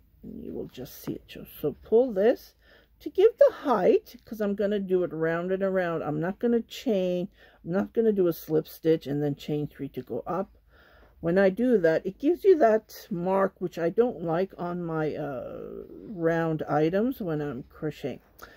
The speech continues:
Okay, usually, so we're gonna do a double crochet right here. So usually you grab these two, right? Okay, for this tutorial, for this, uh, pattern, we're not gonna do that. We're gonna grab it from the back.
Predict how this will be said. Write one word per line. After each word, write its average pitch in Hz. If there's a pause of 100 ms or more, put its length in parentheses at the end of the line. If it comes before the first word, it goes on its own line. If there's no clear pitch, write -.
(180)
Okay, -
usually, 233
so 202
we're 208
gonna 302
do 254
a 220
double 175
crochet 233
right 190
here. 190
So 190
usually 196
you 180
grab 175
these 170
two, 185
right? 123 (760)
Okay, -
for 185
this 190
tutorial, 175
for 156
this, 196
uh, 151 (100)
pattern, 175
we're 160
not 175
gonna 185
do 143
that. 196 (360)
We're 247
gonna 427
grab 185
it -
from 185
the 208
back. 208